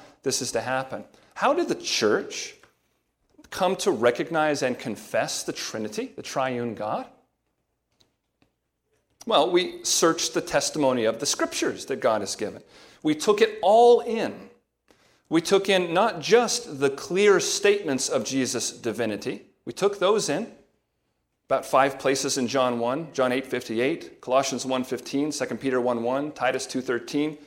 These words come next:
Revelation one eight, Revelation twenty-two thirteen, on and on and on. We took those in, but we also took in the picture of Jesus Christ, his words, his deeds,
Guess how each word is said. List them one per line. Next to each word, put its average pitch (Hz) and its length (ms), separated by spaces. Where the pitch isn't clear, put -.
Revelation 120 520
one 117 140
eight, 143 260
Revelation 127 440
twenty-two 127 640
thirteen, 156 600
on 123 280
and 120 80
on 123 180
and 113 80
on. 156 380
We 160 120
took 285 300
those - 260
in, 180 340
but 170 160
we 208 100
also 247 500
took - 360
in 101 260
the 147 100
picture - 680
of 180 240
Jesus 147 540
Christ, - 800
his 175 280
words, 147 680
his - 380
deeds, 110 560